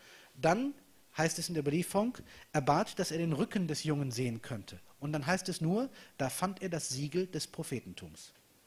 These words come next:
Was das genau gewesen ist, weiß man nicht. Aber die meisten sagen, es muss ein körperliches Zeichen irgendeiner Art gewesen sein.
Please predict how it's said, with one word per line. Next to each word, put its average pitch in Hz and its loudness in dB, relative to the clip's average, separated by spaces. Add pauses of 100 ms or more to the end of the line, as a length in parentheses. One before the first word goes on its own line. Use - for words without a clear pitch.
(280)
Was 196 4
das 240 2
genau 170 2
gewesen 131 -2
ist, 170 -6
weiß 123 -2
man 143 0
nicht. - -4 (480)
Aber 156 6
die 156 2
meisten 165 4
sagen, 135 4
es - -4
muss - -6
ein - -10
körperliches 156 -6
Zeichen 147 -2
irgendeiner 170 2
Art 135 -2
gewesen 117 -8
sein. 90 -14